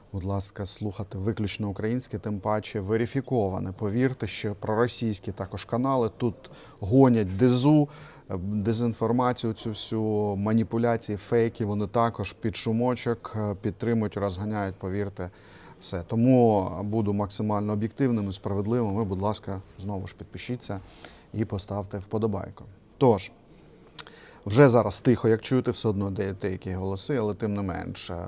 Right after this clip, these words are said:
закінчилось засідання, фактично третє засідання. Давайте підсумую, да, чи буде завтра засідання, до речі, про,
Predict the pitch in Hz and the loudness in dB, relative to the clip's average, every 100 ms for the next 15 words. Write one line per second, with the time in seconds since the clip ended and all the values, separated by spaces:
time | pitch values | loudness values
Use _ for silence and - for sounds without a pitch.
0 | 92 95 107 104 90 90 92 95 120 - | -6 -6 -6 -6 -6 -6 -6 -4 -4 -4
1 | 101 92 101 104 113 - - - - - | -4 -6 -6 -8 -10 -16 -20 -20 -20 -14
2 | 95 104 - 90 - 117 101 104 98 98 | -10 -10 -8 -8 0 2 2 -2 -4 -4
3 | 107 101 101 98 101 101 92 92 131 - | -4 -4 -4 -6 -4 -4 -6 -2 -2 0
4 | 135 123 107 98 95 107 - 107 117 101 | 0 2 2 -2 -4 -6 -4 -2 0 0
5 | 104 98 95 92 101 95 95 92 92 90 | -2 -2 -4 -6 -6 -6 -4 -4 -4 -6
6 | - 85 90 98 - 90 | -8 -8 -10 -10 -8 -6